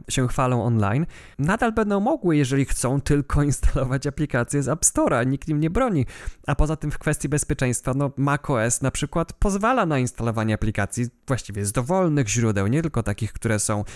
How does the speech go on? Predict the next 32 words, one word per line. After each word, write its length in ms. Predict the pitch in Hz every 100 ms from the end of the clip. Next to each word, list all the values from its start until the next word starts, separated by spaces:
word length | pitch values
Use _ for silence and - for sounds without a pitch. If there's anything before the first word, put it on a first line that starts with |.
| - -
naznaczone 580 | 131 117 120 117 117 110
przez 240 | - 110
Apple'a 300 | - 110 107 98
jako 460 | 95 - 101 95
jedyne 380 | - 117 117 110
słuszne. 520 | 120 147 117 - 85 78 - - - - -
No 80 | 147
i 80 | 151
tam 160 | 175
nie 80 | 254
ma 100 | 196
jakiejś 240 | 127 117 -
tragedii 380 | 101 104 101
z 60 | 101
bezpieczeństwem, 720 | 98 - 104 98 95 - 107 -
z 80 |
tego 240 | - 113 120
co 160 | -
wiem. 300 | 113 104 98 135 135
Więc 120 | 127
dlaczego 340 | 147 180 170
iOS 380 | 160 190 226 -
nie 80 | 127
miałby 180 | 110 110
mieć 180 | 107
takiej 240 | - 107 110
samej 460 | 113 110 101 98 - - -
funkcjonalności 800 | 135 - 127 113 107 101 - 101
jak 220 | 95 -
macOS? 460 | 101 - - -
No 120 | 113 127
tutaj 440 | - 139 160 147